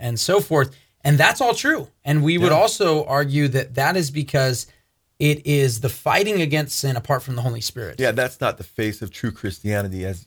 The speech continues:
Speaker 2: as most of you know.
Speaker 1: No, it's certainly, certainly not the face of true Christianity. And the truth is, is that the guys that are practicing those things, that we wouldn't call them brethren,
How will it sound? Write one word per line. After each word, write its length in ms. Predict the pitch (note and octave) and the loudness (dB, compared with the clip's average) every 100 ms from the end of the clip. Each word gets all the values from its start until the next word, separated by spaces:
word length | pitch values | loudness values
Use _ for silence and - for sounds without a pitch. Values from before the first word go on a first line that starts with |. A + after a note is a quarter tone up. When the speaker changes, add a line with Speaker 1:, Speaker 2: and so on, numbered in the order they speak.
| - | -2
Speaker 2:
as 240 | G2+ D#2 | -2 -2
most 200 | G2+ F#2+ | -4 -6
of 60 | - | -8
you 80 | F#2 | -8
know. 240 | F#2+ F#2 - - | -6 -8 -10 -2
Speaker 1:
No, 180 | D#3 A2+ | 0 0
it's 100 | A2+ | -2
certainly, 540 | G3 F3+ C#3+ B2 A#2+ - | 0 0 0 -2 -4 -4
certainly 320 | B3+ C#4 E3 | -2 0 2
not 160 | C3+ C3 | 0 -2
the 80 | |
face 340 | - B2+ A2+ - | -4 -4 -4 -6
of 300 | B2 B2+ A2+ | -2 -2 -2
true 200 | - C#3+ | -4 -2
Christianity. 720 | D3 C3 - C3 B2+ C3+ D3 | 0 0 0 0 0 2 0
And 400 | B2+ C3 C3 B2+ - _ _ | 2 2 0 -2 -8 _ _
the 80 | C3+ | 0
truth 280 | - D#3+ D3+ | 2 2 4
is, 240 | D#3+ G3 | 2 2
is 240 | D3+ C3 C3 | 2 0 0
that 320 | C3 - - | 0 -2 -4
the 100 | C3+ | -2
guys 340 | C3 C#3 C#3 | 2 0 0
that 140 | C#3+ B2 | -2 -4
are 60 | |
practicing 600 | - D3+ C#3 - E3+ C#3 | -2 -2 -2 -4 -2 0
those 260 | A#2 A2+ - | 0 -6 -10
things, 440 | A2+ A#2 C3+ C3+ | -10 -6 -4 -4
that 160 | A#2+ A2+ | -4 -2
we 120 | C3 | 0
wouldn't 200 | C3 B2+ | -2 -4
call 200 | - B2 | -4 -2
them 160 | A#2 A2+ | -2 -4
brethren, 500 | A#2 A2+ C3+ F3+ | -4 -2 0 -2